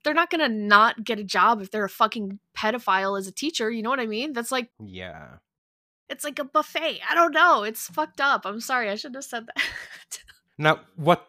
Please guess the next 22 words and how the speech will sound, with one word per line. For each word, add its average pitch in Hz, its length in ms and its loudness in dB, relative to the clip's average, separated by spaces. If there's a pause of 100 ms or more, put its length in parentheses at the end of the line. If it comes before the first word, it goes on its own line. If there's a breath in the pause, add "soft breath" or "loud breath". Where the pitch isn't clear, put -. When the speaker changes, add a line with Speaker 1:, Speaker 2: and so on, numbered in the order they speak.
Speaker 2:
is 170 180 -4
cringe 208 380 -2
about 131 400 -2
this 131 260 -8
lady, 92 560 -10 (160)
and 120 340 -6
that 120 280 -4 (240)
gives 123 280 -4
me 113 140 -6
the 101 140 -10
creep, 107 420 -10
that 120 160 -2 (180)
she - 380 -4
actually 131 540 -2
used 104 580 -6 (100)
other 123 280 2
students 87 880 -12 (500)
as 110 260 4
lookout 117 600 2 (100)
to 120 120 2 (100)
have 127 200 8
sex - 540 -2